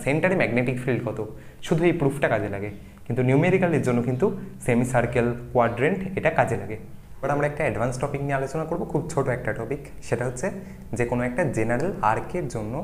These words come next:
বা কোনো একটা current carrying কোনো general আর্কের জন্য তার সেন্টারে কতটা magnetic field তৈরি হয়। তাহলে আমরা দেখলাম যে কোনো একটা সার্কেলের জন্য, কোনো একটা full সার্কেলের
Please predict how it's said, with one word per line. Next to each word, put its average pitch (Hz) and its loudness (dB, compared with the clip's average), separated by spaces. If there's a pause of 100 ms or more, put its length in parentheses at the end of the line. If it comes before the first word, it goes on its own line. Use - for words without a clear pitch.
(120)
বা 110 -2
কোনো 123 -2
একটা 120 -4
current 120 2
carrying 131 0 (160)
কোনো 143 0 (500)
general 123 0 (140)
আর্কের 131 0
জন্য 120 0
তার 135 0
সেন্টারে 123 0 (100)
কতটা 131 0
magnetic 113 -2 (100)
field 185 0
তৈরি 98 -2
হয়। 101 -10 (320)
তাহলে 123 2
আমরা 131 0
দেখলাম 160 0
যে 147 2
কোনো 127 2
একটা 143 -2
সার্কেলের 135 2
জন্য, 113 -2 (380)
কোনো 120 0
একটা 139 0
full 160 0 (120)
সার্কেলের 135 2